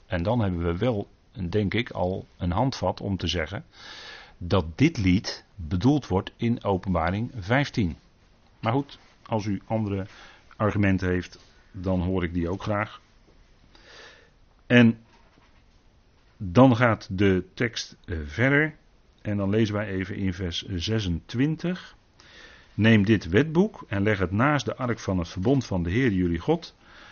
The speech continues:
zodat het daar is als een getuige onder jullie. Want ikzelf ken jullie ongehoorzaamheid en jullie halsstarrigheid.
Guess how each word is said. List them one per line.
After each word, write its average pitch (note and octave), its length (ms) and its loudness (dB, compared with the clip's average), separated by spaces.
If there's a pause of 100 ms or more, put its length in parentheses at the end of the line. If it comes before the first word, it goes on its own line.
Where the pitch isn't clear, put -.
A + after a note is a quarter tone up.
(120)
zodat G#2+ 360 2
het E2 140 -4
daar B2 260 4
is G2 200 0
als F#2+ 220 -4
een E2+ 80 -6
getuige C#3 500 -2
onder D#3 280 -4
jullie. C#3+ 400 -2 (1040)
Want G2+ 200 0
ikzelf D3+ 600 -2 (120)
ken E3 260 4
jullie D3+ 460 0 (260)
ongehoorzaamheid A2+ 1000 2
en A#2 260 2
jullie G#2+ 380 0
halsstarrigheid. F#2+ 880 -2